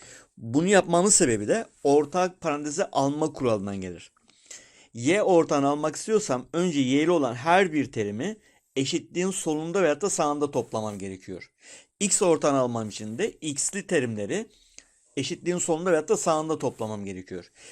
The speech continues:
Ben eksi kök üç y'yi sola alacağım. Eksi y'yi de sola alacağım arkadaşlar.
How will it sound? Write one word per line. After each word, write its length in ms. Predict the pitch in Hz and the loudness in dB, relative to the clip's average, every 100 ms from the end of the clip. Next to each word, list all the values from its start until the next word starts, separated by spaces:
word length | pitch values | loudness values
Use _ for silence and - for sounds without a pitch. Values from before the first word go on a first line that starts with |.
| - - | -18 0
Ben 240 | 165 180 139 | 0 0 0
eksi 400 | 135 - 185 - | 2 2 -4 0
kök 260 | 160 151 - | 0 0 -6
üç 260 | 185 175 - | -6 -4 -2
y'yi 500 | 156 131 107 135 - _ _ _ - | 2 2 2 -2 -8 _ _ _ -6
sola 420 | - - 147 151 | 0 4 6 8
alacağım. 480 | 165 131 98 127 - _ _ _ _ - | 8 6 0 -4 -6 _ _ _ _ 0
Eksi 360 | 139 139 - 185 | 2 2 -2 2
y'yi 280 | 180 139 | 4 4
de 220 | 123 190 208 _ _ _ _ _ | 4 2 0 _ _ _ _ _
sola 480 | - - 170 160 | -4 0 4 6
alacağım 320 | 139 110 98 98 | 6 4 -4 -10
arkadaşlar. 500 | 98 - - 85 | -10 -12 -12 -14